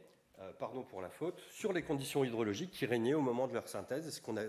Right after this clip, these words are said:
ce qu'on a voulu développer dans le cadre du projet Paludromie. La première question qu'on s'est posée, c'est vous avez une molécule dans une carotte, dans un lac, en quoi elle est le reflet de l'ensemble des molécules et de leur composition isotopique dans un bassin versant.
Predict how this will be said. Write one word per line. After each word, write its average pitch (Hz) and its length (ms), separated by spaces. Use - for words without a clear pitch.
ce - 300
qu'on 120 140
a 110 60
voulu 151 300
développer 120 540
dans 127 80
le 95 80
cadre 127 260
du 101 100
projet 107 400
Paludromie. 107 480
La 123 120
première 165 340
question 165 280
qu'on 160 140
s'est 135 160
posée, 131 380
c'est 143 260
vous 123 240
avez 123 240
une 135 120
molécule 135 640
dans 135 200
une 135 160
carotte, 117 340
dans 101 260
un 98 60
lac, 123 340
en 107 80
quoi 180 240
elle 139 100
est 135 80
le 120 120
reflet 123 600
de 107 80
l'ensemble 135 400
des 127 100
molécules 113 460
et 117 60
de 101 40
leur 101 160
composition 131 540
isotopique 113 520
dans 113 220
un 101 60
bassin 107 300
versant. - 340